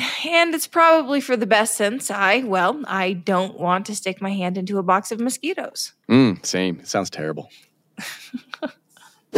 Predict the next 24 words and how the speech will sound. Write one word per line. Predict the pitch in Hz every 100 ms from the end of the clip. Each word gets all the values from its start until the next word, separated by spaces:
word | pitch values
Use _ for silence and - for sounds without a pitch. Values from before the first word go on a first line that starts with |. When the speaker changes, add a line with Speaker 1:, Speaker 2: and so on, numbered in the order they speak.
| - - - _ _ -
Speaker 2:
Let's | 123 196
recap | - 165 180 196 175
what | 131
we | 113
learned | 113 123
today | 131 139
to | 151 104
wrap | 98 95
up. | 104 80 - _ _ _ _ -
Turns | 208 269 254
out | 214 - _
pee | - - 220 143 139
isn't | - 208 262 -
just | 123 160 143
waste. | 113 151 - - - - -
A | - 107
recent | 104 135 151 131
study | - 143 127
out | 110
of | 107
Florida | - - 185 131 107
reveals | 104 95 101 110 113
that | 120
the | 123